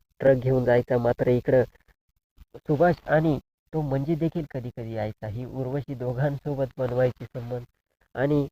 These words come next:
दोघांकडून पैसे उकळायची. आता एक दिवस हा जो मनोज होता, हा आपल्या पत्नीला,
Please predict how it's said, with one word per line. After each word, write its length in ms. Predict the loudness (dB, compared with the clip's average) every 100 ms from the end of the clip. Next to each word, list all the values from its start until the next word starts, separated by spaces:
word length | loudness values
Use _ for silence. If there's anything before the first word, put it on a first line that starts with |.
| -2
दोघांकडून 560 | 2 4 4 2 0 0
पैसे 320 | -2 -2 -2
उकळायची. 520 | -4 -2 -4 -4 -10 -16 _ _ _
आता 220 | -4 -2 0
एक 300 | 4 4 6
दिवस 280 | 6 8 8 4 _ _ _ _ _ _ _ _ _ _ _ _ _ _ -2
हा 100 | 2
जो 240 | 6 4 4 -2
मनोज 380 | 2 6 6 6
होता, 380 | 4 6 4 2 _ _ _
हा 220 | -2 0 0 -2
आपल्या 300 | -2 4 2 4
पत्नीला, 500 | -2 0 0 2